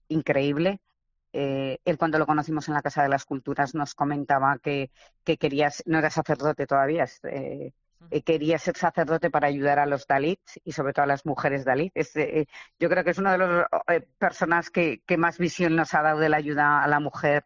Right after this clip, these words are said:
Speaker 1: siempre, pero en India.
Speaker 2: Ujú.
Speaker 1: Y, eh, para, bueno, él va a explicar un poquito, ¿no? Lo que le ha supuesto Kumara en esa zona de Andhra Pradesh.
Speaker 2: Ujú.
Speaker 1: Eh,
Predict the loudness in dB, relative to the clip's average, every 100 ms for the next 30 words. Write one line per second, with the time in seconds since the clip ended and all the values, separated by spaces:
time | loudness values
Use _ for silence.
0 | -6 -4 -2 0 0 0 0 -2 -4 -2
1 | 0 2 0 0 -4 _ _ -18 -16 -18
2 | -20 _ _ _ -2 2 2 2 2 4
3 | 4 2 2 0 -4 _ _ _ _ 0
4 | 2 4 2 2 2 2 0 -4 0 2
5 | 0 -2 0 2 2 0 -2 0 2 2
6 | 2 0 2 0 0 -2 -2 0 -2 0
7 | -2 0 2 2 4 2 0 0 -2 0
8 | -4 -2 0 2 0 0 -2 -2 -2 0
9 | 0 2 2 2 -2 -12 _ _ -20 -20
10 | _ -6